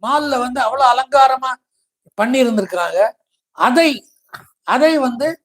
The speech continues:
நாசம் பண்ணியிருக்காங்க. ஆனால் நமது மாண்புமிகு பிரதம மந்திரி அவர்கள் கிறிஸ்துமஸ் மாஸ்ல கலந்துக்கிறதுக்கு ஒரு சர்ச்சில் போய்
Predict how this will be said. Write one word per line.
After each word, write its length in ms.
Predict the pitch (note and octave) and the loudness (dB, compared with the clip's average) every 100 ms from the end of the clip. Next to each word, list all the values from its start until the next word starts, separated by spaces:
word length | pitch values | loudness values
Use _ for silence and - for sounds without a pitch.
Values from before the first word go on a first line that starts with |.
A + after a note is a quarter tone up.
| _ _ _ _ _ _ _ | _ _ _ _ _ _ _
நாசம் 380 | F#3+ G#3+ A3 F#3 | 0 0 0 -4
பண்ணியிருக்காங்க. 520 | F3 D3+ D#3 C#3 _ _ _ _ _ _ _ _ _ _ _ _ _ | -6 -6 -10 -12 _ _ _ _ _ _ _ _ _ _ _ _ _
ஆனால் 380 | F#3+ C4 D#4 C4 | 0 4 4 2
நமது 440 | B3+ C4+ C#4 B3 | 0 0 -2 -4
மாண்புமிகு 500 | A3+ B3+ B3+ B3+ B3+ | -2 -4 -2 -4 -4
பிரதம 360 | C4 A3+ B3 B3 | -4 0 2 2
மந்திரி 240 | A3+ G#3+ | 0 2
அவர்கள் 480 | G3 F#3+ F#3 B3 - _ _ _ _ _ _ _ _ _ _ _ _ | 4 4 2 -6 -8 _ _ _ _ _ _ _ _ _ _ _ _
கிறிஸ்துமஸ் 640 | A#3 B3 B3 C4+ - - _ - - - _ _ _ _ _ _ _ _ _ - | -2 0 2 2 0 -6 _ -20 -20 -20 _ _ _ _ _ _ _ _ _ -2
மாஸ்ல 440 | F3+ A#3 C4 - A3+ | 2 4 2 0 -4
கலந்துக்கிறதுக்கு 800 | F3+ G#3+ A#3 G#3+ G3+ - - A#3+ | 0 0 0 -2 -4 -6 -8 -6
ஒரு 160 | C4 G#3 | -4 -4
சர்ச்சில் 400 | - G3+ - A3 | -2 -2 0 -2
போய் 300 | F3 G#3 D4 | 2 0 0